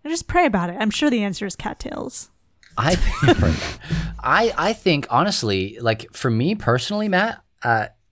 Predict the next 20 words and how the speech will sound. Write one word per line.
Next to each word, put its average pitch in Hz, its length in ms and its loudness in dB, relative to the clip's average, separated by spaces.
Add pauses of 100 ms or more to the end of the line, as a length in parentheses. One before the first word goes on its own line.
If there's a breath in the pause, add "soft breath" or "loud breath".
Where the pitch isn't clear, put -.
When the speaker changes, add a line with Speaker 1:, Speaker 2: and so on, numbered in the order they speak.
(880)
Speaker 2:
not 120 400 2
playing 135 340 0
video 127 260 2
games 131 280 -6
for - 140 -4
a 95 60 2
while 90 460 0 (340 soft breath)
and 113 120 0
then 104 140 0
coming 117 360 0
back 95 420 -2 (400)
to 107 160 -2
a, 104 40 -4 (240)
to 117 120 0
a 110 40 2
game 101 240 -2
like 98 180 -6
God 95 220 2
of 90 100 -4
War, 87 380 -2